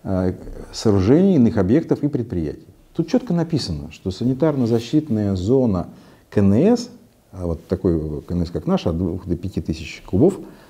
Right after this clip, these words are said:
она двадцать, э, метров. А вот охранная зона стоянки автомобильного транспорта, если там стоит больше десяти машин, то пятьдесят метров.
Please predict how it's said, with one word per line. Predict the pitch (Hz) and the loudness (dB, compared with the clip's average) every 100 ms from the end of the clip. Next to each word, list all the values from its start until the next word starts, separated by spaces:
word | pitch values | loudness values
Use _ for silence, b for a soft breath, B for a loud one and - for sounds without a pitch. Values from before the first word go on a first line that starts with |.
| B | B
она | 98 127 151 | 2 4 4
двадцать, | 92 104 120 120 123 - - | 4 4 4 0 -4 -10 -14
э, | 82 92 | -6 0
метров. | 95 85 - - - _ _ _ b b b b b - | 0 0 -4 -16 -20 _ _ _ b b b b b -14
А | 85 85 | -2 2
вот | 113 135 | 4 4
охранная | 135 123 135 139 139 131 | 0 2 2 4 2 2
зона | 120 139 139 | 4 4 4
стоянки | 120 - 104 104 170 220 202 101 80 - _ _ _ _ _ _ | 2 4 6 6 6 4 0 -4 -6 -10 _ _ _ _ _ _
автомобильного | 92 - 104 101 87 82 80 | -6 0 2 2 2 0 -2
транспорта, | 90 73 - - 85 | -4 -4 -8 -6 -2
если | 95 98 | -2 -2
там | 92 | -4
стоит | 85 92 | 0 2
больше | 92 98 90 | 4 2 0
десяти | 87 87 - | -4 -6 -6
машин, | 82 80 - 78 69 | -6 -6 -10 -12 -8
то | - | -6
пятьдесят | 170 190 - 78 | -2 0 -2 -4
метров. | 71 - | -10 -14